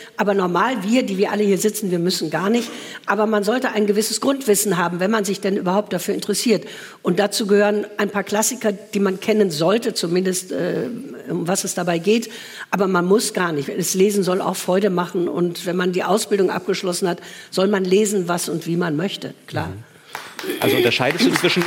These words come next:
Speaker 2: E- und U-Literatur, dieser
Speaker 1: Nein,
Speaker 2: Grenze?
Speaker 1: es gibt es so wenig wie in der Musik. Es gibt nur gut und schlecht.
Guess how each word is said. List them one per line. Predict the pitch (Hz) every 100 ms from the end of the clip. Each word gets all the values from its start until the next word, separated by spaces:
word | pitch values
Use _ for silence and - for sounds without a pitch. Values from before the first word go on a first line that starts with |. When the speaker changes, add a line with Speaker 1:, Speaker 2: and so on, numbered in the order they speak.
| -
Speaker 2:
E- | 165 185
und | 151 143 190
U-Literatur, | 202 196 202 185 180 208 202 220 220 -
dieser | 185
Speaker 1:
Nein, | 190 170
Speaker 2:
Grenze? | 160 196
Speaker 1:
es | 196
gibt | 240 233
es | 202
so | 202 202
wenig | 240 247 -
wie |
in | 214
der | 202
Musik. | 196 180 202
Es | 175 -
gibt | 196
nur | 208 185
gut | 180
und | 170 147
schlecht. | - 147 - -